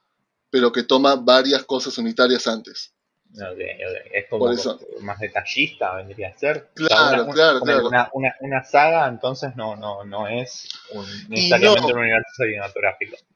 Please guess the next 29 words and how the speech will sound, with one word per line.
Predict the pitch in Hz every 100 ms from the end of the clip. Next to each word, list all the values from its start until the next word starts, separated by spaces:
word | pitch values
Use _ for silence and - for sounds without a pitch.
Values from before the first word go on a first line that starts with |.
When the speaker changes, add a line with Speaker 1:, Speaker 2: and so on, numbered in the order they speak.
| _ _ -
Speaker 1:
Y | 196
no, | 208 190
porque | 165 156 151 156
Star | - 208 196
Wars, | 208 220
por | 202 165
ejemplo, | 156 185 190 196 - _
no | 147 160 196 208
es | 196
un | 190
universo | 170 180 185
cinematográfico | 180 170 165 170 185 196 208 214 - 147
hasta | 143 135
que |
no | 135
se | 147 160
agregan | 143 151 160
las | 139 120
series | 147 139 127
de | 120
Clone | 135 139 135
Wars | 127 127
y | 120
Rebels. | 127 113 101 - -
Yo | - 147
lo | 139
veo | 139
así, | 131 175
porque | 127 113 113